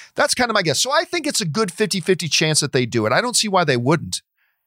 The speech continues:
I mean, people would be interested in that, even if you keep it just all fluff. People will still be interested, including me. So, yeah, I, I kinda,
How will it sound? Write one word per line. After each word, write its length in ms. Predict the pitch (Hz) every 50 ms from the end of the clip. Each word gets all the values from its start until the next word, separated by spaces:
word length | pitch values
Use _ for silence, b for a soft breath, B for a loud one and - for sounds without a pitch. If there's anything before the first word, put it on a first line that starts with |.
| _ _ -
I 60 | 160
mean, 140 | 170 180 165
people 260 | - 214 208 214 214
would 120 | 185 165
be 180 | 139 160 135 139
interested 520 | 135 123 - - 147 123 - - 113 92
in 80 | 87 92
that, 200 | 87 101 120 - -
even 220 | 190 175 165 175
if 100 | 160 -
you 80 | 151 135
keep 240 | - - 190 190
it 100 | - 151
just 200 | - 131 123 -
all 160 | - 113 107 98
fluff. 560 | - - - 123 156 143 82 - - - _ _ _ _ _ _
People 240 | - 180 214 - 185
will 80 | 139
still 240 | 127 - - 165 165
be 140 | 131 120 147
interested, 520 | 208 254 - 120 90 85 - - - - -
including 420 | - - - 185 214 190 180 135 127
me. 300 | 175 254 - - - _ B B B B B B B B B
So, 420 | - - - 160 156 156 156 151 _ _ _ _ -
yeah, 240 | 370 349 294 - - - _
I, 100 | 220 285 - - _
I 80 | 339 392
kinda, 280 | - - 359 392 415